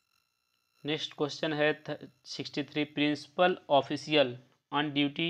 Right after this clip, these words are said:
in mine from mining discipline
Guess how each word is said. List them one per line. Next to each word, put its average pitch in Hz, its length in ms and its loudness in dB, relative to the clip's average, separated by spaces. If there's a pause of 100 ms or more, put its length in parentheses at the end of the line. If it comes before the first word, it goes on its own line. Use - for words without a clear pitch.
in 147 200 -2
mine 143 260 -2 (220)
from 147 280 0 (560)
mining 135 480 0 (400)
discipline 143 600 -2